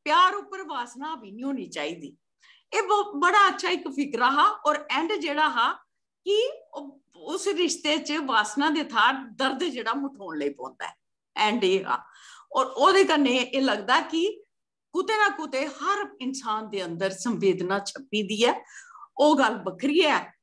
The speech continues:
कि ओह्दा जेह्ड़ा ओह् पक्ख ऐ, ओह् कुसै वेल्ले जिल्लै बाह्र निकली औंदा ऐ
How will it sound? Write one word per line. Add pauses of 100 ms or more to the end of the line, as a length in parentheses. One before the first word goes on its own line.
कि
ओह्दा
जेह्ड़ा
ओह्
पक्ख
ऐ, (300)
ओह्
कुसै
वेल्ले
जिल्लै
बाह्र
निकली
औंदा
ऐ